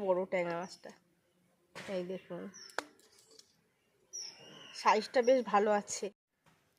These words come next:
আজকে এই ট্যাংরা মাছ দিয়ে সর্ষে দিয়ে করব। পুরো ভিডিওটা না টেনে দেখতে থাকবেন।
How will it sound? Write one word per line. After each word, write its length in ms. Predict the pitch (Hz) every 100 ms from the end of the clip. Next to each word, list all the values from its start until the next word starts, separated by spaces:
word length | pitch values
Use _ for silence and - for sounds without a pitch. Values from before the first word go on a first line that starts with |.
| - - 226
আজকে 220 | 226 - 277
এই 60 | 277 269
ট্যাংরা 300 | 226 233 247 262
মাছ 140 | 294 254
দিয়ে 180 | 330 277 339 -
সর্ষে 420 | - 269 - - 277 233
দিয়ে 180 | 302 466 523 _ _ _ _ _ _ _ -
করব। 260 | 233 190 156 - _ _ - _ _
পুরো 200 | 247 233 254 247
ভিডিওটা 460 | 233 240 233 285 311 277
না 80 | 220 220
টেনে 240 | 262 330 349
দেখতে 200 | 254 - 262
থাকবেন। 320 | 226 202 175